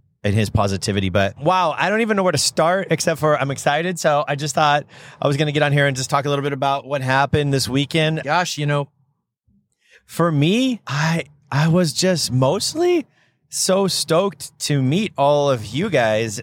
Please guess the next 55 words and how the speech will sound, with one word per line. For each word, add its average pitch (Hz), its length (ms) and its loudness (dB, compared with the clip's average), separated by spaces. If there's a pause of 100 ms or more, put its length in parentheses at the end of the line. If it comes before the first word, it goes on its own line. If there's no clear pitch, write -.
(120)
You 139 100 -6
know, 147 160 0
I 131 140 0
went 156 220 -2
there 151 440 2 (220)
to, 139 460 -2 (100)
you 131 100 -8
know, 123 120 0
obviously 139 340 0
be 143 140 -2
inspired, 139 800 0
and 123 520 -8
actually, 170 340 0
you 143 160 0
know, 131 120 4
I 127 40 4
was 117 160 2
really 143 340 -2 (180)
wanting 151 320 0
to 139 120 -4
go 156 240 2
so 139 160 -4
that 131 120 2
I 127 100 2
could, 127 200 -2 (540)
you 143 100 -4
know, 131 200 2
get 147 260 -2
some 147 160 0
new 151 100 4
ideas 147 460 0
about 131 320 0
how 143 120 0
to 143 80 0
continue 143 420 0
to 131 100 2
market 135 340 0
hard 139 420 2
and 110 280 -4
continue 131 400 -2
to 120 180 -6
push 139 240 -2
forward 131 380 -2
in 120 100 -2
this, 120 300 -2
in 127 140 -4
this, 117 200 -4
you 131 100 -2
know, 110 160 2
environment 123 440 0
that 120 140 0
we're 117 140 2
in 127 260 0
right 120 160 -2
now. 127 320 0